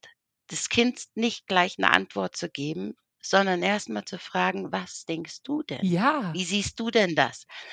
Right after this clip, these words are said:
Speaker 1: Weil, schau mal, wir schauen in den Himmel und sehen 'n Vogel. Wir benennen ihn sofort 'n Vogel.
Speaker 2: Ja.
Speaker 1: "Aha, jetzt haben wir 'n Wort dafür gefunden. Cool, da müssen wir ja gar nicht weiter drüber nachdenken. Ist 'n Vogel." Aber eigentlich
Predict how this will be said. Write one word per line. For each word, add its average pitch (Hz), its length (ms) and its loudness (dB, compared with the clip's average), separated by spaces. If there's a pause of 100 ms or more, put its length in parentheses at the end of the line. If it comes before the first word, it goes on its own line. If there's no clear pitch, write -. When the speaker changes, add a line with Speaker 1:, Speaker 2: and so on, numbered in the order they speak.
(280)
Speaker 1:
Weil, 190 240 10 (480)
schau 247 240 10
mal, 185 240 8
wir 208 80 4
schauen 240 320 10
in 302 100 6
den 220 140 4
Himmel 262 400 6
und 262 100 0
sehen 220 180 2
'n 208 40 -4
Vogel. 160 580 0 (600)
Wir 202 120 2
benennen 247 440 12
ihn 247 220 6
sofort 240 400 8
'n 226 60 -4
Vogel. 185 600 2
Speaker 2:
Ja. 147 220 -2 (580)
Speaker 1:
"Aha, 208 280 12
jetzt 196 200 10
haben 226 100 10
wir 196 80 12
'n 147 140 2
Wort 190 260 6
dafür 277 280 2
gefunden. 254 480 4 (100)
Cool, 240 140 8
da 220 100 12
müssen 202 200 0
wir 196 60 10
ja 170 60 8
gar 143 140 6
nicht 165 120 -2
weiter 143 200 0
drüber 139 220 -4
nachdenken. 127 480 -4
Ist 226 160 4
'n 160 80 -2
Vogel." 135 380 4 (640)
Aber 196 260 12
eigentlich 254 640 8